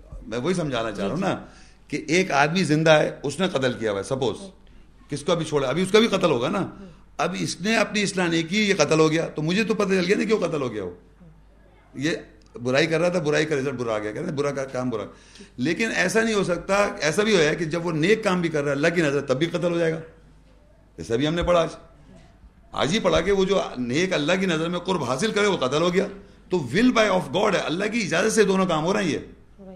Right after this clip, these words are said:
Speaker 1: تو دنیا میں یہ، یہ آدمی یہ سمجھے کہ میں نیک کر کے خ-، ہمیشہ کے لیے زندہ رہ جاؤں، جو شیطان نے، ملائکہ نے، جو شیطان نے کہا تھا جب آدم کو کہ تم اگر اس پیڑ کے قریب جاؤ تم ہمیشہ کی زندگی میں آ جاؤ گے۔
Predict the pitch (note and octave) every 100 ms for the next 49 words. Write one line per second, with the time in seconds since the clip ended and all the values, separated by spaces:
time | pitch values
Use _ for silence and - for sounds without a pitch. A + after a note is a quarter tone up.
0 | F#3 - - - D#3 C#3 D3+ G#3+ A#3+ A3+
1 | B3 A#3 G#3+ G#3+ - F3+ F#3+ F3 F3+ G#3
2 | G3+ F#3 G3 G3+ G3+ F#3 F#3 G3 G3 F3+
3 | G3 G3 E3 - - C#3 A#2+ A#2+ E3+ F#3+
4 | G3+ G3+ F3 F3 G3 F3 F3 F#3+ F#3+ D#3
5 | D#3 F3+ F#3+ G3 D#3+ C#3+ E3 G3 G3 -
6 | - - - - C3+ C3 C3+ F3 G#3 E3+
7 | D#3 F#3+ F3+ E3 B2+ C3 G3 F3+ F3 -
8 | - - - F3+ E3 G#3 G#3 F#3+ F#3+ F#3+
9 | F3+ G3+ D#3+ E3+ G3+ F3 G#3+ A3 G3+ D3
10 | G3 A#3+ C4 B3+ A#3 A3 A#3 A#3 G#3 D#3
11 | D3 C#3+